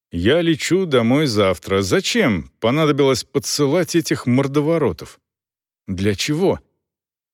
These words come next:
Для того, чтобы ускорить мой отлёт на несколько часов. Но ведь это чепуха какая-то.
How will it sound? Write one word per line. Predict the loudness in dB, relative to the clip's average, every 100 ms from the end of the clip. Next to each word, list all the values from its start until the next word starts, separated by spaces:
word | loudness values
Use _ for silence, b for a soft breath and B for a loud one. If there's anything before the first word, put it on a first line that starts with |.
| -12
Для | -2 0 2
того, | 2 2 0
чтобы | 0 0 2
ускорить | 0 0 0 2 0 2
мой | 2 2
отлёт | 0 -2 -2 0
на | 0
несколько | 2 2 0 -4 -4
часов. | -6 -2 -2 -2 -4 _ _ _ _ -4
Но | 0 2 2 2
ведь | 2 -2 -2 -2
это | -2 -2 -2
чепуха | -2 -4 -4 -4 0 0
какая-то. | 0 -2 2 2 0 -6